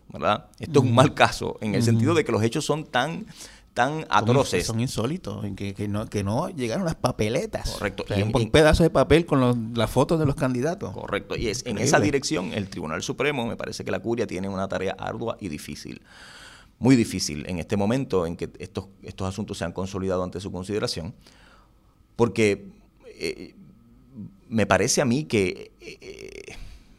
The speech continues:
Speaker 1: la determinación tiene que, tiene que ser tan y tan elaborada, y quizá yo soy el que se está complicando aquí,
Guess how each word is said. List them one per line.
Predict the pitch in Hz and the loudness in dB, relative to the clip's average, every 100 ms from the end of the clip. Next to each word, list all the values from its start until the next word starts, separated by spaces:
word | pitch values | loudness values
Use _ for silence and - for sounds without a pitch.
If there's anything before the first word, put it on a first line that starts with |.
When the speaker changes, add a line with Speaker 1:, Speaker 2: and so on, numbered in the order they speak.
| - | -10
Speaker 1:
la | 123 110 | 0 2
determinación | 104 107 107 107 98 - 151 151 147 143 - _ _ _ - - - | 4 2 2 2 -2 0 0 0 -4 -10 -20 _ _ _ -20 -20 -18
tiene | - 135 147 | -4 -2 -2
que, | 143 113 87 - - | 0 0 0 -6 -6
tiene | 117 127 | -4 -2
que | 147 | 0
ser | 143 | 0
tan | - 113 113 110 | 2 4 4 4
y | 104 101 | 2 -2
tan | - 113 131 147 151 147 | 2 6 6 4 2 0
elaborada, | 127 117 98 98 87 117 139 110 82 85 | 4 8 8 8 6 8 8 6 4 0
y | - | -2
quizá | 98 - 101 120 147 - - | -2 2 4 4 0 -12 -8
yo | 98 104 | 0 0
soy | 123 | 2
el | 110 | -2
que | 98 | -4
se | - | -4
está | 104 | -2
complicando | 104 98 107 117 104 | -2 0 0 2 0
aquí, | - | -2